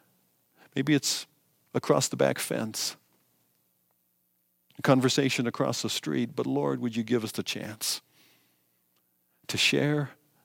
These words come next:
this wonderful news that Jesus is risen. He is risen indeed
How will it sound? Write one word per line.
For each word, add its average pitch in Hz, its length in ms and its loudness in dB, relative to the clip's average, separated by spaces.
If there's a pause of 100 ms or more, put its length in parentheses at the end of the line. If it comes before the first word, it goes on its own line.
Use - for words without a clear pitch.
(380)
this - 240 0
wonderful 131 600 0
news 110 460 -6 (240)
that 110 200 2
Jesus 156 680 4
is 143 380 4
risen. 117 460 2
He 107 200 -2
is 92 180 -2
risen 113 460 -2
indeed 113 560 -4